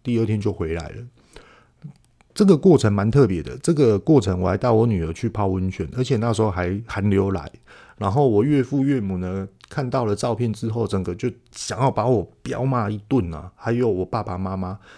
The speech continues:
什么天气你在那边跟他玩溪水，你疯了吗？啊，其实那是野溪温泉。<laughs> 这未来再跟各位大家讲，蛮有趣的啊，也可以跟大家，大家讲说，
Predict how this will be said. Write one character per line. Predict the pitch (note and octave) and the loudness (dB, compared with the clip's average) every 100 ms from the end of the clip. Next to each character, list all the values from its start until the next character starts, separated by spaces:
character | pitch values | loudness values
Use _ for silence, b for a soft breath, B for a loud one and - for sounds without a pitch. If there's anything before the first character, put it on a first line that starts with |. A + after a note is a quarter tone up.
| B B | B B
什 | - - F#3+ | -12 -2 0
么 | F#3 | 2
天 | G3 - G#3 | 0 2 2
气 | G#3 - G#3+ | 2 0 0
你 | D3 D#3+ | 0 -2
在 | A3+ G3+ | 0 0
那 | G3 | 2
边 | G3 G3+ | 4 4
跟 | G3+ F#3+ | 2 2
他 | F#3+ | 2
玩 | F#3 C3+ D3+ | 0 2 0
溪 | E3 F3 F#3 | -2 -2 -2
水， | F3+ - A2+ F#2 | -2 -2 -4 -2
你 | G2+ | -6
疯 | G#2+ - D3 | -8 -4 -2
了 | C#3+ | -2
吗？ | G2+ F2+ | -2 -6
啊， | |
其 | - - | -6 -4
实 | G#2 | -2
那 | G#2+ | -2
是 | A2+ | -4
野 | G2 E2+ | -6 -8
溪 | - G2 F#2 | -6 -2 0
温 | F#2 F2+ | 0 0
泉。 | F2 - - - _ B B B - | -4 -8 -14 -16 _ B B B -6
<laughs> | C#3 - - - - | -6 -6 -18 -18 -20
这 | - F3+ | 0 6
未 | G3 F3 | 8 8
来 | B2 | 4
再 | C#3 | 2
跟 | C3+ B2+ | 2 2
各 | |
位 | B2 | 2
大 | A2+ | 2
家 | A2 G#2+ | 0 0
讲， | F#2+ | -2
蛮 | F#2 B2+ | 0 2
有 | A2 | 0
趣 | F2 A#2 | 0 -2
的 | F2 E2+ | -2 -2
啊， | |
也 | B2 C3 | 0 0
可 | - | 2
以 | B2+ | 2
跟 | A#2+ A2 | 2 0
大 | A2 | 0
家， | G2+ | 0
大 | - A2 | -4 -2
家 | G#2 | -2
讲 | G#2 E2+ | -2 -4
说， | - G#2 G2+ | -2 -2 -2